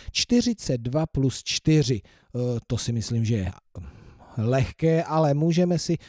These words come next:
připomenout příklad z první třídy. Dvě plus čtyři rovná se šest, takže čtyřicet dva plus čtyři rovná se čtyřicet šest.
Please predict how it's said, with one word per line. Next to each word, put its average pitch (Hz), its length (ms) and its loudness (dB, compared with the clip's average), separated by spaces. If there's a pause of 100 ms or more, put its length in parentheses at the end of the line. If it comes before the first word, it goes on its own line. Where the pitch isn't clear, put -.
připomenout 151 640 0
příklad 147 380 -4
z - 40 -12
první 143 300 -4
třídy. 131 340 0
Dvě 139 200 2
plus - 240 -2
čtyři 139 360 0
rovná 135 300 -2
se 98 160 -6
šest, 151 320 -2
takže 135 260 2 (200)
čtyřicet 170 520 0
dva 135 160 -4
plus - 260 -8
čtyři 120 360 -2
rovná 110 340 -4
se 95 200 -8
čtyřicet 101 760 -4
šest. - 520 -2